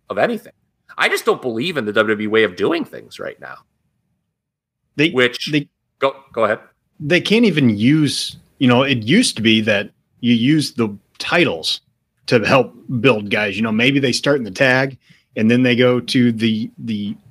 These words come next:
Speaker 2: mid-card title, the Intercontinental, U S, whatever. Then they go to the next big one. But, um, I just happened to peek at this today. In the past five year, or in, excuse me, past three years since the night before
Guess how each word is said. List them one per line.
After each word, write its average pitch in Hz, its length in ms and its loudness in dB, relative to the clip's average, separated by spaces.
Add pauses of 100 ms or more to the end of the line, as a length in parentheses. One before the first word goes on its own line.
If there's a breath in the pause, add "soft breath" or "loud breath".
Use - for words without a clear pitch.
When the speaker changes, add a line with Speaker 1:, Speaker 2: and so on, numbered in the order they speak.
(140)
Speaker 2:
mid-card 131 560 0
title, 123 260 2
the 120 120 2
Intercontinental, 123 560 2
U 123 200 4
S, 120 240 0
whatever. 120 360 0
Then 117 240 2
they 120 100 4
go 120 220 4
to 127 60 0
the 131 100 2
next 131 220 0
big 147 180 0
one. 175 200 2
But, 107 200 -2 (560 loud breath)
um, 101 440 -4 (460)
I 120 100 2
just 151 160 0
happened 151 220 0
to 131 60 2
peek 131 240 0
at 120 100 -2
this - 380 0 (500)
today. 98 600 0 (640)
In 127 140 2
the 117 60 2
past 147 360 -2
five 143 340 0
year, 123 480 0
or 110 140 -4
in, 113 120 0
excuse 120 360 -4
me, 175 100 -10
past - 400 -4
three 165 220 0
years 110 500 0
since - 600 0 (680)
the 113 120 0
night 120 360 0
before 131 760 0